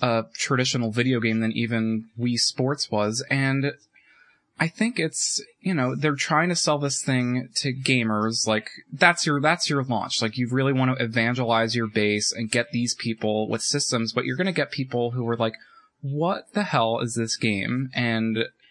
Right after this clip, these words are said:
it's like, you know, to some people, it's so weird that it could turn a lot of people off. So you put it out there for people who want it. Um, but, you know,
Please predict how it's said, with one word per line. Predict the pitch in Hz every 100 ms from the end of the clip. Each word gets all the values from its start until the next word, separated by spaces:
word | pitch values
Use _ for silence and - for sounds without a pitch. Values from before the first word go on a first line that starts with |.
| - - _ _ _ _ -
it's | - 120 -
like, | 113 110 - - _ _ _ _ _ _ _ _ _
you | 170 196
know, | 117
to | 131 143
some | - 143
people, | 143 160 160 131 131
it's | 131 -
so | - - 151
weird | 143 120 147 147 110 110 127 120
that | 113 110 113 110 - _ _ _ _
it | 135 127
could | 147
turn | 131 139 127
a |
lot | 123 123
of | 123
people | - 127 117
off. | 107 170 - -
So | -
you | 123 120
put | - 156
it | 147
out | 135 135
there | 135 139
for | - 131
people | 127 120 113 139
who | 190
want | 123 107
it. | 160 - _ _ _ - _ _
Um, | 117 113 113 110 120 131
but, | - 117 113 - _ _ _ _ _ _
you | - 131
know, | 104 107